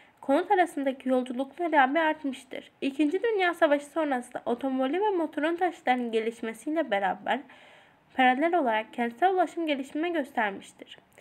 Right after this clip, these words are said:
Viking kardeşler bin dokuz yüz beş yılında uçağı icat ettikten sonra Birinci Dünya Savaşı aracı olarak uçak kullanılmıştır. Bin dokuz yüz on dokuz yılında ilk kez uçak yolculuğu yapılmıştır. Bin dokuz yüz elli iki yılında jet motorlarının yapılarak uçaklar ticaret taşımacılık alanında kullanılmaya başlanmış.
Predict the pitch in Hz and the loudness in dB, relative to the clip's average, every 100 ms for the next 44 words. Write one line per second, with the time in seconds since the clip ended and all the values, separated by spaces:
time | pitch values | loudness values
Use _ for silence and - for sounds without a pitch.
0 | - - - 370 453 480 415 - 247 214 | -20 -20 -2 4 6 6 2 2 0 0
1 | 214 - 220 285 302 302 302 381 403 381 | -4 0 0 2 0 -2 0 0 0 -4
2 | 381 - 294 247 - 254 262 285 339 330 | -6 -4 -4 -2 -6 -2 2 2 2 0
3 | 311 302 294 - 269 294 294 320 285 214 | 0 -2 -6 -2 2 2 0 -4 -2 -4
4 | 220 240 240 311 370 349 359 349 330 262 | -4 -4 -4 -4 -2 0 0 -2 -2 -2
5 | 262 - 254 233 240 254 254 214 214 - | -4 -2 -2 0 0 0 0 0 -2 -6
6 | - 320 330 294 254 220 202 196 - - | -2 -2 0 -2 -2 -2 -8 -12 -12 -12
7 | - - _ _ _ _ _ _ _ _ | -12 -18 _ _ _ _ _ _ _ _
8 | - - - _ 320 330 349 403 403 427 | -20 -20 -20 _ 2 2 2 0 2 4
9 | 440 427 320 269 262 240 226 214 - 349 | 4 2 0 -2 -2 -2 0 -4 -2 -4
10 | - 349 285 269 311 320 320 269 247 240 | -2 -4 -4 -2 -2 0 0 0 0 0
11 | 311 320 311 220 208 - - 196 - 285 | 0 0 -2 -8 -12 -14 -12 -12 -12 -4
12 | 277 320 339 403 415 392 311 302 - 392 | 0 0 0 -2 0 0 0 -4 -2 0
13 | 339 254 247 285 311 - 285 269 269 254 | 0 0 0 -2 -2 -4 -4 -4 -2 0
14 | 240 233 240 226 254 302 285 285 247 262 | 2 0 -2 -4 0 2 2 -2 -8 -8
15 | - 311 359 330 277 262 302 349 - 269 | 0 2 4 0 2 2 0 -4 -6 -4
16 | 247 262 294 302 262 226 240 269 - 302 | -4 -4 -4 -2 -2 -2 -4 -8 -4 -2
17 | 254 226 247 277 247 - - - - - | -2 -2 0 2 0 -2 -10 -10 -20 -20